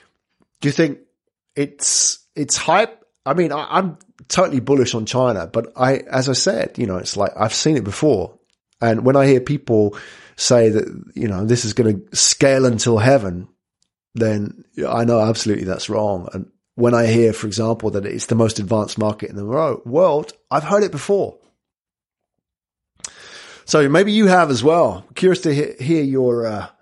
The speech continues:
your thoughts. You can tweet me at Asia Tech Pod or at Graham D Brown. You can find me on LinkedIn at Graham D Brown.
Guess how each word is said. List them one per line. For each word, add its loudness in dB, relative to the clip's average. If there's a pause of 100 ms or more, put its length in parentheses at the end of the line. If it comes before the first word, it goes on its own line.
(480)
your 0
thoughts. 0
You 0
can 0
tweet 0 (360)
me 2 (280)
at -6
Asia 4
Tech -2
Pod 2 (140)
or -4
at -6
Graham 0
D -2
Brown. -2
You -2
can -8
find 0
me 0
on -2
LinkedIn -2
at -8
Graham -4
D -8
Brown. -6